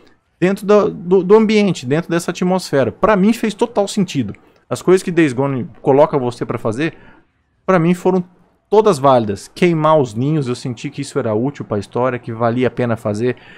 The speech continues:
Ir atrás das hordas, apesar de não precisar fazer isso pra platinar, que aliás eu platinei esse jogo também, de tanto que eu gostei.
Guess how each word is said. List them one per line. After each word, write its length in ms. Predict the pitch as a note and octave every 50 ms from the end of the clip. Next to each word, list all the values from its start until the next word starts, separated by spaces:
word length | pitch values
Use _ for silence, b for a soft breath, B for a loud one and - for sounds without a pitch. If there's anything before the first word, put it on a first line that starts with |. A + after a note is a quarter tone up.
| B B B -
Ir 100 | E3 F3
atrás 320 | D3+ - - D3 C#3+ C3+
das 240 | B2 A#2+ A2+ G#2+ A2
hordas, 260 | A#2+ C3 C3+ B2+ A#2+
apesar 280 | B2+ - C#3+ A#2+ B2+ B2
de 100 | B2+ C3+
não 120 | D#3 F#3
precisar 540 | G#3 G3 F3 - - A2 B2+ C3+ C#3+ C3 - _ _ _
fazer 300 | - - C3+ B2 A#2 B2
isso 200 | A#2+ B2+ C3 -
pra 80 | - B2
platinar, 520 | G#2+ - B2 A#2+ A#2+ - - A#2 A#2+ B2
que 80 | B2 -
aliás 320 | A#2+ A#2 A#2 A2+ A2 A2
eu 80 | A2+ A2
platinei 500 | - - C#3 D3 - - A#2+ A#2 C3 D3
esse 160 | C#3 - -
jogo 260 | G#2 G2+ A#2+ B2 A#2
também, 320 | A2 - G#2+ G2+ G#2+ A2+ A#2+
de 80 | A2+
tanto 260 | - - F3 G3+ G#3 -
que 40 |
eu 60 | C#3+ B2+
gostei. 360 | G#2+ G2+ - - A2+ A#2